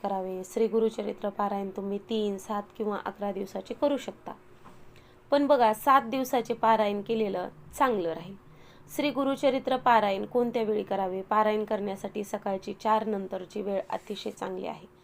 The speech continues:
परंतु काही कारणास्तव जर समजा बघा आपल्याला शक्य झालं नाही याच वेळेमध्ये करणं, तर आपण दिवसभरामध्ये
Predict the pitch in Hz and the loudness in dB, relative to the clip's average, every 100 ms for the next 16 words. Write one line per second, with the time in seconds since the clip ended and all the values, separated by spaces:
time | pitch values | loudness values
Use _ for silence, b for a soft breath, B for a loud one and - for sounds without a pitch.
0 | B B B B 240 240 240 240 226 208 | B B B B 0 2 0 0 0 0
1 | 262 - 254 226 220 220 - 220 220 226 | 0 6 6 6 -2 -6 -8 -4 -4 -6
2 | - 226 208 190 208 208 220 220 214 - | -10 -4 -2 -2 0 0 0 -8 -8 -12
3 | - - 220 247 262 233 190 190 202 202 | -12 -8 -6 -6 -4 -4 -4 -2 -2 -2
4 | - 208 185 185 180 185 - 240 190 185 | -4 -4 -4 -4 -8 -10 -6 -6 -6 -10
5 | - - B B B B B B - 294 | -16 -20 B B B B B B 2 4
6 | 269 226 233 247 240 254 226 269 247 220 | 4 2 0 -2 0 0 0 2 2 0
7 | 208 | -2